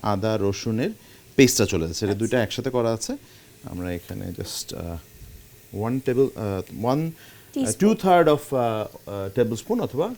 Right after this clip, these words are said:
Speaker 1: টু টিস্পুন দেবো। আহ, হালকা আছেই মশলাটা কষাতে কষাতে আমি
Speaker 2: জি।
Speaker 1: একটা টমেটো চপ করে দিয়ে দেবো।
Speaker 2: জি।
Speaker 1: So, এখানে আমরা টমেটো দিচ্ছি, আমরা একটু আঁচটা হালকা বাড়িয়ে দিই।
Speaker 2: হুম।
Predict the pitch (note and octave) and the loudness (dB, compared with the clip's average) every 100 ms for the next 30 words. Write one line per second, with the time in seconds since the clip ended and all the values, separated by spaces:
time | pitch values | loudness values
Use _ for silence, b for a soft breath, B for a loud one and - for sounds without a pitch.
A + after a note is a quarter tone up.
0 | - F#3+ D#3 G2+ - E2+ - - - _ | -4 -2 -2 -4 -4 -4 -6 -8 -14 _
1 | _ _ - - G2+ A2 B2 B2+ B2 B2 | _ _ -8 -2 0 4 4 6 6 6
2 | D3+ F3+ C#3 A2+ B2 A#2+ B2 A#2+ C3 B2+ | 4 4 4 2 2 0 2 2 2 2
3 | B2+ C3 F#3+ D3 A#2+ G#2+ G3 A#2+ - G#2 | 2 2 0 2 2 0 -2 -4 -4 -2
4 | G#2 B2+ - F#2 - C#3 G2+ B2 - - | 2 0 2 0 2 2 2 0 -2 -12
5 | - - - - - - - - - - | -16 -12 -10 -10 -16 -20 -20 -20 -14 -12
6 | - - - - - - - B B B | -12 -14 -18 -20 -20 -20 -20 B B B
7 | B B B - A#2 A2+ B2 A#2+ A2+ A2+ | B B B -6 0 2 2 0 0 -2
8 | A2+ A2 A2 A2+ A#2 A2+ - E3+ C#3 A2+ | -2 -2 -2 -2 -2 -4 -2 0 0 0
9 | G#2+ G2+ - A2+ - A2 G#2+ - A#2 A2 | -2 -2 -4 -6 -4 -6 -6 -6 -4 -4
10 | G#2 A2+ G2 G#2+ - G#2+ A#2 G3 - - | -2 -2 0 0 2 0 0 -2 -4 -16
11 | - | -16